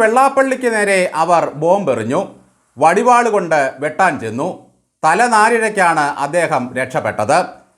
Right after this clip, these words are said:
എതിർപ്പ് വരുന്തോറും വെള്ളാപ്പള്ളിക്ക് ശക്തി കൂടും. ഒന്നാലോചിച്ചാൽ കുമാരനാശാൻ പോലും യോഗത്തിൻ്റെ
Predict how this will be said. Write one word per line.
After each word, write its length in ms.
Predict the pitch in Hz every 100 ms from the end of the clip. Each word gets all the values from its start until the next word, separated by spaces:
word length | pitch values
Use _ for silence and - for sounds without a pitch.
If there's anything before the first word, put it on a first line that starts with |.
| _ _ _ _ _
എതിർപ്പ് 440 | 165 202 294 277 277
വരുന്തോറും 540 | 247 247 240 240 233 226
വെള്ളാപ്പള്ളിക്ക് 760 | 190 202 226 226 220 202 196 170 151 - -
ശക്തി 280 | 156 - 151
കൂടും. 260 | 107 107 170 - - _ _ _ _ _ - 160
ഒന്നാലോചിച്ചാൽ 720 | 233 262 254 254 247 247 240 -
കുമാരനാശാൻ 720 | 190 214 247 240 254 247 247 226
പോലും 260 | 226 214 208 190 147
യോഗത്തിൻ്റെ 480 | 180 220 240 247 226